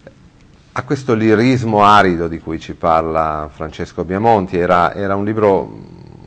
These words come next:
che era quasi un omaggio. Eh, io sono molto legato alla, alla letteratura ligure, naturalmente a,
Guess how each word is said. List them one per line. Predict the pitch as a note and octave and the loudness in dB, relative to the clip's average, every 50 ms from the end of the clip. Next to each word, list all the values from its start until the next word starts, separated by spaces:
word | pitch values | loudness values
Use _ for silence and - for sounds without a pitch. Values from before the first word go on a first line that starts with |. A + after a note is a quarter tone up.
| G1+ G1+ G1+ G1+ G1+ G1+ G1+ G1+ G1+ G1+ G1+ G1+ - B2+ - - - - - - - - - _ | -20 -20 -20 -20 -20 -20 -20 -20 -20 -20 -20 -20 -20 -20 -20 -20 -20 -20 -20 -20 -20 -20 -20 _
che | - - | -6 -2
era | G#2 G#2 | -2 -2
quasi | - - A#2 G#2+ F#2 G#2 | 2 4 2 4 4 2
un | A2 G#2 | 0 0
omaggio. | G#2 G#2 G#2+ A2+ G#2+ G2+ F2+ E2 D#2 D2+ E2 E2 D#2+ E2 - E2 - D2+ - - | 0 2 4 6 6 6 4 2 -2 -6 -6 -4 -4 -4 -6 -8 -10 -12 -12 -12
Eh, | - - - - - - - G1+ - - - - - _ - - - - - - | -12 -12 -14 -14 -16 -16 -16 -18 -18 -18 -20 -20 -20 _ -20 -20 -20 -20 -20 -12
io | - G#2 | -12 -8
sono | - C3 A#2 | -4 -2 -2
molto | A2 A2 A#2 A#2+ G#2+ A#2 A2 | 2 4 4 4 4 4 6
legato | G2+ G#2 F#2 G#2+ A2+ A2+ A2 F#2 - G2 | 6 6 8 8 8 8 8 6 4 2
alla, | F2+ E2+ F2 E2+ E2 D#2+ | 4 4 4 4 4 2
alla | D#2+ E2 E2 | 2 0 -4
letteratura | E2 E2 D#2+ - - E2 E2 E2 - G2+ G2 F2+ E2 D#2+ D#2 D2 D#2 | -6 -8 -8 -6 -4 -4 -4 -6 -6 -6 -2 0 0 0 0 0 -2
ligure, | E2+ G2+ A#2 G#2 F2+ D2 - B1+ - - - - - _ _ | -4 -6 -6 -6 -6 -6 -8 -12 -20 -20 -20 -20 -20 _ _
naturalmente | _ _ - D#2 D2+ D#2 E2 E2+ F2 E2+ F2 E2+ | _ _ -12 -10 -10 -8 -10 -10 -12 -10 -8 -8
a, | D#2+ D2+ D#2 | -8 -8 -10